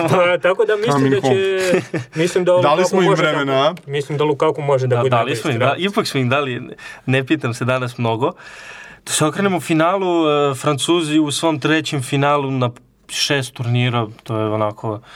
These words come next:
Speaker 3: prilično ozbiljno s obzirom koliko su ih imali pre devedeset osme.
Speaker 2: Ne, uzmi osamdeset četvrte, os-, osamdeset četvrte počinje, odnosno osamdeset druge počinje francuska fudbalska istorija, oni su dotle jedna relevantna ekipa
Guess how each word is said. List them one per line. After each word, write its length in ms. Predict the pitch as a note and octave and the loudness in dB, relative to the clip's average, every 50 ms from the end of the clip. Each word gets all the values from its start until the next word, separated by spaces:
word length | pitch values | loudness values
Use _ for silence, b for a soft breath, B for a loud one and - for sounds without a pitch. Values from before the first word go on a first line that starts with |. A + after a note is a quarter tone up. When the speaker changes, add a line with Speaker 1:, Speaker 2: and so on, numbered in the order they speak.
| B B B B B B | B B B B B B
Speaker 3:
prilično 680 | - B2 A#2+ B2 B2 A#2+ - - B2+ A#2+ B2 B2+ C3 C3 | -4 -2 0 0 -2 -2 -2 -2 0 0 0 0 0 0
ozbiljno 500 | - D3 C#3+ C3 A#2+ A#2+ B2 A2+ A2 A2 | 2 2 0 0 -2 -4 -4 -4 -4 -4
s 80 | G#2+ - | -2 -2
obzirom 300 | A#2+ A2 B2 A#2 A#2 A2 | -2 -2 0 -2 -2 -2
koliko 340 | - - A#2 A#2 A#2 - | -2 -4 -4 -4 -4 -6
su 100 | B2 - | -8 -8
ih 140 | - - - | -8 -4 -2
imali 260 | C3 B2+ C3 C3 B2 A#2+ | 0 0 2 0 0 -2
pre 260 | - - C#3+ C#3+ C#3 | -2 -2 0 0 0
devedeset 580 | A#2 B2 A2+ G#2+ G#2+ A2+ A2+ A2+ - - - A#2+ | 0 0 -2 0 0 -2 -2 -2 -4 -8 -6 -4
osme. 300 | A#2 A2+ A2 - D3+ D#3 | -4 -4 -4 -6 -6 -2
Speaker 2:
Ne, 160 | - C3 E3 G#3 | 0 2 2 2
uzmi 260 | F#3+ C#3+ C3 B2+ C#3+ | 2 2 2 0 0
osamdeset 520 | C#3+ C3 C#3 C3+ C3 B2+ B2 B2 - C3 B2+ | 0 -2 -2 0 0 0 0 -2 -4 -4 -2
četvrte, 400 | B2+ B2 B2+ - C3+ - - C#3 | -2 -2 -2 -4 -4 -2 -2 -2
os-, 260 | - C#3+ C3 A#2 A#2 | 0 0 -2 -2 -2
osamdeset 380 | - C#3 A#2 A#2 B2 B2+ B2 A#2+ | -4 -6 -2 0 0 -2 0 0
četvrte 320 | C3 B2+ C3 C#3 C3+ C#3 | -2 -2 -2 -4 -6 -6
počinje, 420 | B2+ - C#3 C3+ B2+ D3+ D3 C#3 C#3 | -4 -2 -2 -2 -2 -4 -4 -4 -2
odnosno 260 | C3+ C3 B2 B2+ C3 | -2 -4 -2 0 -2
osamdeset 400 | B2 A#2+ C3 C3 C3 C#3+ D3 C#3 | -2 0 0 0 2 2 0 0
druge 220 | C#3+ D#3+ D3+ D3+ D3 | -2 -2 -4 -4 -2
počinje 320 | - D3+ C#3+ - D#3+ D3 | -2 -2 -2 -2 -4 -4
francuska 460 | C3 D3 D3 C#3+ C#3 - C#3+ - C#3+ | -2 0 -2 -2 -2 -6 -6 -6 -4
fudbalska 380 | B2+ D3+ C#3 C3+ C#3+ C3 - C3+ | -2 -2 -2 -2 -2 -2 0 -2
istorija, 280 | C3 B2 - B2 A#2 | -2 -2 -2 -4 -2
oni 100 | G#2 G#2 | -4 -6
su 120 | G2 - A#2+ | -8 -6 -2
dotle 280 | A2 A2+ A2 A#2+ A#2 | -2 -2 0 0 0
jedna 280 | A#2 A2+ A#2+ A#2+ A#2+ A#2 | 0 0 0 0 -2 0
relevantna 540 | A2+ A#2 A#2 A#2 A#2 A#2 A#2+ A#2+ A#2+ A#2+ A#2 | 2 2 2 2 2 0 -2 -2 -4 -4 -4
ekipa 400 | G#2+ - - A#2 A#2 - A#2 | -4 -2 -4 -4 0 0 -2